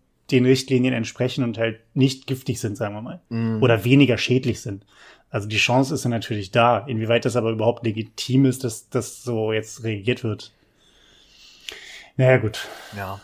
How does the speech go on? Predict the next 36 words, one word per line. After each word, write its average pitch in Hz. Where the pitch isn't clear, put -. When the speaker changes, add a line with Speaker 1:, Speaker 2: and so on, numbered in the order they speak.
Speaker 1:
Aber 120
da 123
werden 120
auch 110
die 113
Fachleute 117
sich 104
natürlich 107
damit 110
auseinandersetzen 107
und 107
auch 107
diejenigen, 107
die, 101
äh, 98
das 107
ma-, 120
ist -
Tattoo, -
ist, -
fällt 147
mir 151
gerade 127
auf, 120
bevor -
du 110
weitermachst, 110
ist -
Tätowiererin, 156
ähm, 131
außerhalb 156
von 117
Deutschland 143
ein 127
anerkannter 143
Beruf? 101